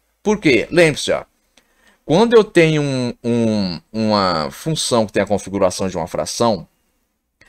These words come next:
eu não posso zerar o denominador.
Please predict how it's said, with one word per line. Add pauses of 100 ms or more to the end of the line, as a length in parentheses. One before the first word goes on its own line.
(400)
eu
não
posso
zerar
o
denominador.